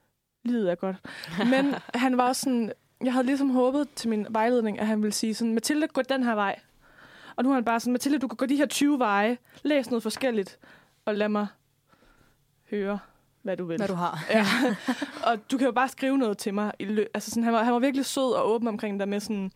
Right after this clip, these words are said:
Speaker 1: Han er heller ikke så, så, øh, striks med, hvor lang tid man skal have, øh, vejledning. Han er bare sådan, "Der er sådan en halv time af, men vi er der så længe." Jeg,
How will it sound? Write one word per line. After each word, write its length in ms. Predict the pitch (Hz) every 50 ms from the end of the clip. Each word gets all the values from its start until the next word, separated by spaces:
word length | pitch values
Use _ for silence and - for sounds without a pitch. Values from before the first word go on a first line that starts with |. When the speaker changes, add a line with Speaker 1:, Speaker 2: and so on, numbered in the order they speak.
| - - - - -
Speaker 1:
Han 100 | - 240
er 40 | 247
heller 140 | 262 285 269
ikke 120 | 247 240
så, 200 | - 262 233 226
så, 220 | 214 - - 226 208 220 226 -
øh, 200 | - 104 - 208
striks 380 | - - 226 220 220 - -
med, 180 | 220 196 180 185
hvor 180 | 185 180 180
lang 240 | 165 170 180 - -
tid 260 | - - - 233 208
man 180 | - 170 156 -
skal 220 | - - - - - - - _ _ _ _ _ _ _ _ _ _ _ _ _ _ _ _ _
have, 260 | _ - 185 170 160 160 196 - -
øh, 120 | - - - - - - _
vejledning. 560 | - 196 214 226 240 240 240 226 220 208 208 202
Han 80 | 208
er 40 | 208
bare 160 | 196 208 196
sådan, 140 | 196 208 202
"Der 80 | - 208
er 40 |
sådan 200 | 202 - 226 226
en 100 | 220 208
halv 200 | 202 240 254 240
time 260 | - - 220 208 208 214
af, 160 | 220 214 196
men 260 | 185 170 156 147 165 - _ _ _ _ _ _ _ _ _ _ _ _ _ _ _ _ _ _ _
vi 160 | 190 202 196
er 100 | 190 185
der 80 | 185 190
så 100 | - -
længe." 320 | - - - 160 160 170 - _ 233
Jeg, 120 | - 92